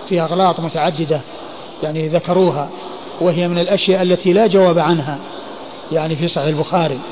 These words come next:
لا جواب عنها، لأن أكثر ال-، الانتقادات التي انتقدت على البخاري عنها جواب، وبعضها وهو القليل لا جواب عنه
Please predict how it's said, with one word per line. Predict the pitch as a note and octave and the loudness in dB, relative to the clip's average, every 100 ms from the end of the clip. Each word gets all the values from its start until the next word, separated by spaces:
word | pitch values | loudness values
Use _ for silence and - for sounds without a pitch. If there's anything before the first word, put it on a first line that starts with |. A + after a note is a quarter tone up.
| - - - - - - - - - - D#3+ | -12 -12 -14 -14 -14 -16 -16 -16 -14 -4 0
لا | F3+ | 2
جواب | E3 E3+ D#3+ | 4 4 4
عنها، | D#3 E3 D3+ | 2 2 0
لأن | D3 E3+ E3+ | 0 0 0
أكثر | F#3+ G#3+ - F3+ | 0 0 0 0
ال-، | E3+ E3+ | 0 0
الانتقادات | F3+ E3+ F3 - E3 F#3 F3+ | -2 -2 -4 -2 2 2 2
التي | E3 E3 | 0 0
انتقدت | E3+ A3 G3 D#3+ | -2 -2 -2 0
على | C3+ D#3 | -2 -2
البخاري | D#3+ G3 A3 C4 C4+ - - - - | 0 2 2 0 -6 -12 -14 -14 -6
عنها | E3 G3 F3 | -2 0 0
جواب، | E3 E3+ E3 C#3 - - - - - - - | 2 4 4 0 -6 -14 -14 -14 -16 -14 -4
وبعضها | F3+ G#3+ G3 F#3 D#3+ G#3 | 2 4 4 4 2 4
وهو | G3+ F3+ | 6 6
القليل | G#3 F#3+ F#3+ A#3+ G#3 | 4 2 2 4 4
لا | A#3+ | 4
جواب | - F#3+ F3 | 6 4 4
عنه | E3 E3+ D#3 D3+ | 2 2 0 -2